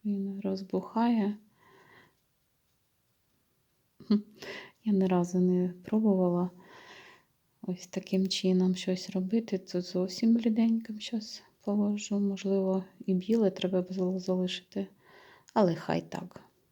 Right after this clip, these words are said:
Іншу квітку зроблю більш такою контрастною біле.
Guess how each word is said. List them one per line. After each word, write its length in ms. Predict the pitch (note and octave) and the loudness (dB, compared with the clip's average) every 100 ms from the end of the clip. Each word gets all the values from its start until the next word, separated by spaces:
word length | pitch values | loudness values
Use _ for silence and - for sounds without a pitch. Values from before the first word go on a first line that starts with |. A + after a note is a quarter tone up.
| _ _ - | _ _ -2
Іншу 340 | G#3 F#3+ G#3 | 0 2 -2
квітку 560 | G#3 G#3+ G#3 - F#3+ F#3+ - - - - - - - | 0 0 0 0 0 0 -4 -20 -20 -20 -20 -20 -2
зроблю 600 | F#3+ F#3 F3+ F#3+ F#3+ F#3 - _ _ _ _ - | 2 2 4 4 4 2 -8 _ _ _ _ -8
більш 540 | F3+ F3+ - - - _ _ _ - _ _ _ _ _ _ _ _ _ _ - _ _ _ _ - - - - _ _ | -4 -2 -4 -14 -16 _ _ _ -20 _ _ _ _ _ _ _ _ _ _ -20 _ _ _ _ -16 -14 -20 -20 _ _
такою 580 | G3+ - F#3+ F3+ F3+ F3+ - - | -12 -8 -2 0 0 -4 -12 2
контрастною 840 | F#3+ F#3 F3 E3+ - F3+ F3 F3+ | 2 4 2 0 -2 0 2 2
біле. 520 | F3 A#3 B3 G#3+ G3+ | 0 2 4 4 2